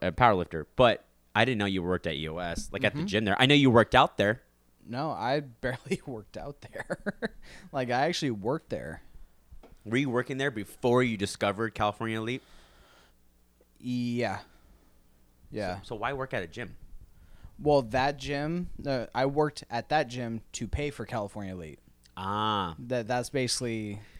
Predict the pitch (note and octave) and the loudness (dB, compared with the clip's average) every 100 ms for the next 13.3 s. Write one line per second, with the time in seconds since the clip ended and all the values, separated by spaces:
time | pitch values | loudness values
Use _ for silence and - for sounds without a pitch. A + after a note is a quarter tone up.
0 | - A#2+ B2 A2 - A#2+ G2 F#2 E2 D#2+ | -2 6 8 8 6 4 4 2 0 -2
1 | - - - F2+ A2 A2 C#2 C#2+ D#2+ - | -10 -14 -12 -8 -6 -8 -10 -12 -12 -12
2 | F2+ G#2+ G2 F#2+ F2+ E2+ D#2+ D3+ D3+ C#3+ | -14 -10 -8 -6 -6 -6 -8 0 2 2
3 | F#2+ F#2 F2+ - - - - - - - | 0 -4 -6 -8 -18 -20 -20 -20 -20 -20
4 | _ - - - - F#2+ - G#2 A#2 A2 | _ -20 -20 -20 -14 -8 -6 -2 2 2
5 | G#2+ G2+ G2+ F2 - - G2 - - A2+ | 2 0 0 -2 -14 -8 -6 -6 -6 -4
6 | G#2 G2+ - - - - - - - - | -2 -4 -10 -12 -4 0 2 0 -2 -6
7 | - C#4+ - G#2+ F#2+ F#2 D#2+ F2 E2 - | -4 -4 -2 -4 2 2 2 0 0 -2
8 | - A#3+ D#3+ E3 D#3+ E3+ D3 - E3 D3 | -8 -2 0 2 2 2 0 -2 -2 -4
9 | - - - C#3 C#3+ C3 C3+ D#3+ D3 C#3 | -10 -16 -16 -8 0 0 2 0 2 0
10 | B2+ - _ - _ C3+ C#3 C3 B2+ B2 | -2 -10 _ -20 _ -4 -2 0 2 0
11 | A2+ - C3+ B2 E3 F3+ D3 - - - | -2 -2 -2 0 -2 -4 -6 -18 -20 -20
12 | _ - B2+ C3 B2+ A#2 B2 A#2 A2 A#2 | _ -2 2 4 2 2 0 0 0 -2
13 | - C3+ | -4 -4